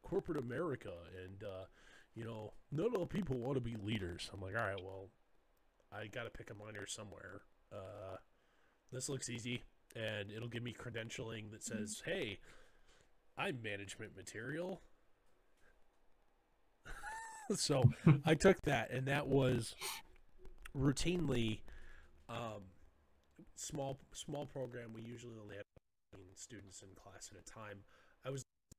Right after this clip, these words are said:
older than, and more experienced than the average Joe in that, a twenty-five or twenty-six-year-old undergrad student at the,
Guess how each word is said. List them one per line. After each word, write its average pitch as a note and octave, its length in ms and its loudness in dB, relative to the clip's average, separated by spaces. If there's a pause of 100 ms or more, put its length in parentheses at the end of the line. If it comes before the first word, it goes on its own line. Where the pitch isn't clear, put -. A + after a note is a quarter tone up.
(140)
older A2+ 160 -6
than, G#2+ 260 -10
and G#2+ 100 -12
more A2 160 -10
experienced G#2 640 -8
than G#2 80 -10
the G2 120 -6
average G2 300 -12
Joe G2+ 240 -10
in F#2+ 80 -12
that, F#2+ 80 -8 (1800)
a F#2 160 -10
twenty-five G#2 920 -8
or G2+ 60 -6
twenty-six-year-old G2+ 800 -10
undergrad F#2+ 400 -8
student F#2 340 -12 (200)
at - 120 -16
the, G2+ 60 -20